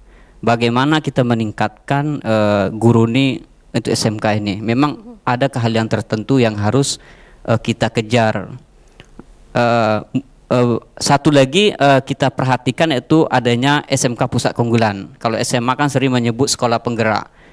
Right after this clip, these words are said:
Kalau S M K ini kan jarang disebut. Jadi S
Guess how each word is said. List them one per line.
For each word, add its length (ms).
Kalau 160
S 220
M 100
K 160
ini 80
kan 320
jarang 240
disebut. 400
Jadi 220
S 100